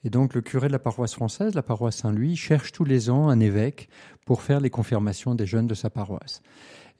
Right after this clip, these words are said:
Et c'était, euh, j'étais agréablement surpris. Il y avait vingt jeunes et deux adultes dedans, une, une étudiante et un, un jeune professionnel,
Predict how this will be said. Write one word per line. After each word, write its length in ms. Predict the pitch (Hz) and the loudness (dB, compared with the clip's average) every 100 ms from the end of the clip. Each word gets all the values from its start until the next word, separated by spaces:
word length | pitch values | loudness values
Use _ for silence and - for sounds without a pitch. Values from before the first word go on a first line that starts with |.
| - | 0
Et 180 | 110 | 4
c'était, 400 | 117 - 113 131 123 | 4 2 2 2 2
euh, 840 | 117 110 107 101 98 98 98 95 - 127 | 2 4 4 2 0 -2 -4 -6 -8 -10
j'étais 380 | - 107 120 107 | -8 -4 0 0
agréablement 540 | 104 113 107 104 101 | 2 2 2 2 0
surpris. 320 | - - 247 | -2 -4 -2
Il 40 | 202 | 0
y 60 | |
avait 180 | 113 104 | 0 0
vingt 220 | 98 156 | 4 4
jeunes 420 | 127 127 123 110 - | 6 4 4 2 -2
et 120 | 110 | -2
deux 260 | 101 156 135 | 2 2 2
adultes 500 | 104 151 214 - - 127 | 0 -2 -4 -8 -16 -10
dedans, 320 | 98 113 147 | -4 -2 0
une, 180 | 120 104 | 0 -2
une 220 | 104 107 | -2 -2
étudiante 580 | 110 113 104 117 123 113 | -2 -4 2 4 2 0
et 100 | 101 | -6
un, 200 | 104 120 | -6 -6
un 100 | 107 | -6
jeune 180 | 120 120 | -2 -2
professionnel, 800 | - 104 110 - 104 131 185 | -4 -6 -6 -6 -4 -2 -2